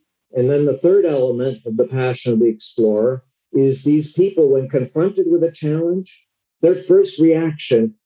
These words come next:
is, "How can I connect with other people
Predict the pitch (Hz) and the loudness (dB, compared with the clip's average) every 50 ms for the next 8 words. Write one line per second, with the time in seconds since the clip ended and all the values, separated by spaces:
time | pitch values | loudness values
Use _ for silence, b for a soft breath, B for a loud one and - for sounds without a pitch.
0 | _ _ - 131 123 - - 135 175 190 185 - 180 165 160 156 151 151 - - | _ _ -2 -2 -2 -2 -2 -2 0 0 0 0 -2 0 0 0 -2 -4 -2 -2
1 | 147 139 143 147 147 - - 127 131 117 - 151 156 156 170 151 113 - 123 123 | 0 0 0 0 -2 -4 -2 -2 -2 0 0 0 0 2 2 2 0 -2 -4 -6
2 | 110 107 - _ 110 107 101 - | -6 -6 -8 _ -10 -10 -10 -10